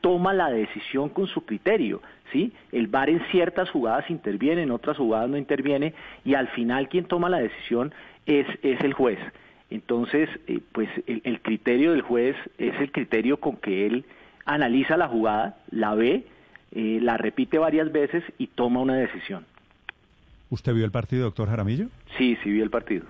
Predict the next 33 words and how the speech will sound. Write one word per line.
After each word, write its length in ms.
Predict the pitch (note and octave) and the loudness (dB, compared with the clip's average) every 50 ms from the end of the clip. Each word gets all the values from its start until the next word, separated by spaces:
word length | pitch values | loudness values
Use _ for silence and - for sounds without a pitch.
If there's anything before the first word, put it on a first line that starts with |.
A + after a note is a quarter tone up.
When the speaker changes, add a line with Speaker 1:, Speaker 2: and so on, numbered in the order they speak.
| - - | -6 -4
Speaker 2:
¿Y 80 | A#2 A2 | -2 -2
usted 240 | G2 - - G#2 | -2 -2 -4 -4
cree 180 | - G#2 G#2 G#2 | -2 -2 -4 -4
que 120 | - - | -4 -4
el 80 | G#2+ G2+ | -4 -4
var 200 | F#2 G#2 G#2 G#2 | -2 -2 -2 -2
acertó 420 | G#2 G#2 - A2 F#2 F2+ - B2+ D#3 | -2 -4 -4 -6 -8 -6 -4 -4 -4
o 40 | E3 | -4
se 120 | - A2+ | -4 -6
equivocó? 400 | G2 G2+ F#2 F2 E2 - G2+ E2 | -4 -4 -4 -4 -4 -6 -6 -4
Speaker 1:
No, 300 | F2 D#3 F3+ D3 C3+ A2+ | 0 0 0 0 0 -2
<laughs> 40 | G#2 | -2
yo, 380 | - - - - D3 - - - | -2 -2 -2 -2 -4 -4 -4 -4
Néstor, 380 | A#2+ A#2 G#2 - - F#2+ - - - - - - - - | -4 -4 -4 -6 -8 -10 -10 -10 -12 -16 -16 -16 -4 0
sobre 300 | A2+ A2 G#2 G2+ A2 A2 | 2 2 4 4 4 2
eso 180 | G#2+ - C3+ C3+ - | 2 0 -2 -2 0
sí, 240 | - C3 C3 C3 B2+ | 0 2 2 2 2
de 160 | - C3 C3 | 2 2 2
verdad, 240 | B2+ G#2 F#2+ G#2 G2+ | 2 2 2 0 0
yo 120 | G#2 A#2 | 0 0
no 120 | A2+ B2 A2+ | -2 -2 -2
puedo 180 | - B2+ A#2+ | 0 0 0
opinar. 460 | B2+ B2 - F#2+ F2+ G2 A#2 - - - - - - - - - - - | 0 0 -4 -4 -4 -4 -4 -4 -6 -10 -20 -20 -20 -20 -20 -20 -20 -18
Eh, 220 | - G#2 G2 A2+ A#2 F#2+ | -16 -14 -12 -12 -10 -8
yo 100 | G#2 G2+ - | -6 -6 -4
creo 220 | - A2+ A2+ A2 | 0 0 0 0
que 80 | - B2+ | 0 2
ahí 100 | A#2 A#2 | 2 2
está 180 | A#2 - - A#2+ | 0 0 -2 -2
la 100 | B2 B2+ | 0 0
herramienta, 640 | B2 G2 F2+ G2+ A#2+ C#3 D#3 D3+ - - C3 G2+ | 0 -2 -2 -2 -2 -2 -2 -2 -2 -2 -2 -2
ahí, 220 | F#2 F#2+ G2 G2+ - - - G2+ | -2 -4 -4 -6 -8 -10 -10 -10
ahí, 360 | G2 G2+ G2+ G#2 G#2+ G#2 | -8 -6 -6 -4 -6 -6